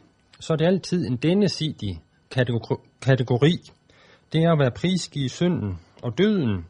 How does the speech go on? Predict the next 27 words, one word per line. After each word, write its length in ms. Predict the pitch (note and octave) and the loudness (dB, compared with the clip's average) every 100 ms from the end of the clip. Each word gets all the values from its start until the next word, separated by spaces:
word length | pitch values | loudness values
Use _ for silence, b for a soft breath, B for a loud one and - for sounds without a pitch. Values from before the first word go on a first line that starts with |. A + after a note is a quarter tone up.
| b b b b b b | b b b b b b
Menneskesynden 640 | C#3+ E3 E3+ C3 - D#3 B2+ | -2 0 0 -4 -2 -2 -2
er 40 | |
kommet 340 | - C#3+ E3 - | -2 0 0 0
for 200 | C3+ A#2+ | -2 0
at 60 | |
opsøge 340 | E3 - A#2 A2 | -2 -4 -2 -2
og 80 | |
frelse 400 | - C3+ D#3+ - | -2 -2 -2 -4
det 120 | A#2 G#2 | -10 -10
fortabte. 440 | - D3+ F#3 C#3+ | -4 -2 -2 -4
Frelsen 460 | - C#3+ D3+ - A#2 | -4 -4 -4 -6 -8
kommer 240 | A#2+ A#2 | -6 -6
altid 440 | C#3 D#3 - C3 - | -4 -6 -6 -8 -4
efter 320 | D#3 D#3+ - | -4 -6 -10
fortabelsen. 760 | - G#2 B2 A#2+ - - F2+ E2 - | -10 -4 0 0 -2 -10 -12 -12 -8
Det 80 | C#3 | -4
er 40 | |
altid 280 | E3+ - E3+ | -4 -4 -4
en 80 | A#2 | -4
dennesidig 720 | D3 F3+ F#3 - C#3 G#2 F2 b b b - | -2 0 0 -4 -8 -10 -14 b b b -6
kategori. 540 | B2 A#2+ A2 C3 D3+ _ b b b b b b - | -6 -6 -4 -2 -2 _ b b b b b b -4
For 120 | C#3 | 0
mig 380 | C#3+ F3+ G3 - | 4 4 2 -2
er 260 | D3 C#3+ B2+ | 0 0 0
fortabelse 640 | - - D#3+ E3+ G#2 - | -4 -2 0 0 -2 -6
både 520 | - E3 G3 G#3 C3 D#2+ _ b b b b b _ | 0 2 4 4 2 0 _ b b b b b _
nutid 480 | C#3+ F#3+ - D3 D#3 | 2 2 2 0 -2